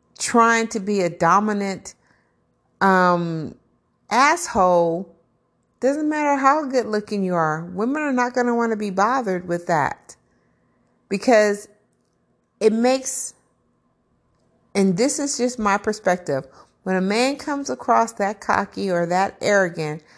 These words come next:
I always think he's lacking somewhere else. So physically, he looks good. Mentally, he sounds okay. And I said sounds okay. Um,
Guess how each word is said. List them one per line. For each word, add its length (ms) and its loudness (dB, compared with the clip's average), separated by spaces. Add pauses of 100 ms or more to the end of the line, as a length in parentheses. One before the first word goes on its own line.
(360)
I 140 2
always 280 2
think 340 -6
he's 300 -8
lacking 600 -2
somewhere 540 -4
else. 380 -2 (360)
So 360 2
physically, 640 -4
he 140 -2
looks 300 -4
good. 360 2
Mentally, 600 -4
he 120 -4
sounds 440 -2
okay. 540 0 (1120)
And 180 -2
I 80 2
said 480 -2
sounds 560 -2 (100)
okay. 800 0 (880)
Um, 720 4